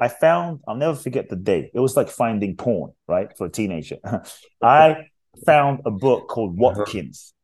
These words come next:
Speaker 1: If anyone's in U K, Watkins is, like, the spiritual bookstore in Wa-, Leicester Square. And,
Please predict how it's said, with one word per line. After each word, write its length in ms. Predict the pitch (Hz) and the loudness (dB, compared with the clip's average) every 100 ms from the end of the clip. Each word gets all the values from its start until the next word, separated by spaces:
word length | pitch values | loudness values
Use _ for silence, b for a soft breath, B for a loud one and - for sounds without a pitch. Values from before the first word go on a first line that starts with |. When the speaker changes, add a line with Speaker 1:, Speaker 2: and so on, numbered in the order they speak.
| - | -12
Speaker 1:
If 120 | 98 | -6
anyone's 340 | 113 127 127 | -4 -4 -4
in 120 | 120 | -6
U 120 | 110 110 | -6 -4
K, 300 | - 101 92 | -2 0 2
Watkins 520 | 104 117 - 104 90 | 4 2 0 -6 -4
is, 200 | 98 85 | -4 -2
like, 180 | 95 85 _ _ _ | -4 -4 _ _ _
the 280 | 120 117 139 | -2 2 2
spiritual 440 | 139 127 107 107 | 2 -2 -2 -4
bookstore 420 | 87 104 - 98 | -4 -6 -4 -6
in 120 | 87 87 | -4 -4
Wa-, 180 | 98 - | -4 -4
Leicester 360 | 101 104 - 90 | -4 -4 -4 -12
Square. 360 | - 101 78 - b b _ _ - | -6 -6 -6 -12 b b _ _ -6
And, 180 | 110 | -4